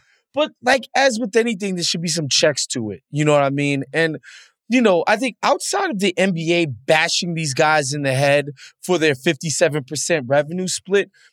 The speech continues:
they've basically been good partners to these dudes in accommodating them. Outside of clawing back that bread, which I think the players deserve, um, to be quite frank. Outside of that, they've been pretty good and fair partners to them.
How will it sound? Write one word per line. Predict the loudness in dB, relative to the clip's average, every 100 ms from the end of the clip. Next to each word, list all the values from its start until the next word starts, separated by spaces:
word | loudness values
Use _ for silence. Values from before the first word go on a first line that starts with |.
| _
they've | 0 0 0
basically | 2 2 0 -4 -4 -2
been | 0 0
good | -2 -4
partners | 0 0 0 -4 -8
to | -8
these | -8 -10
dudes | -6 -6 -6 -8 -10 -2
in | -2
accommodating | 0 0 0 0 0 -2 -4 -8
them. | -12 -18 -20 -18 -20 _
Outside | 0 0 0 2 4 2
of | -2 -8
clawing | -4 0 2 0
back | 0 0 0
that | -2 -2 0
bread, | 2 2 2 -4 -20 -4
which | 0 2
I |
think | 0 -2
the | -6
players | -6 0 0 0
deserve, | -2 -2 4 4 4 -2 -10 _ _ _ -2
um, | 0 2
to | -2 -4
be | -4 -4
quite | 2 2 2
frank. | -2 -2 -2 0
Outside | 0 0 0 2 2
of | 0
that, | 2 2 0
they've | -2 -2
been | -2 -6
pretty | -4 0 0
good | 2 4 4
and | 0
fair | 0 0
partners | 0 2 0 0 -6 -6
to | -2
them. | -2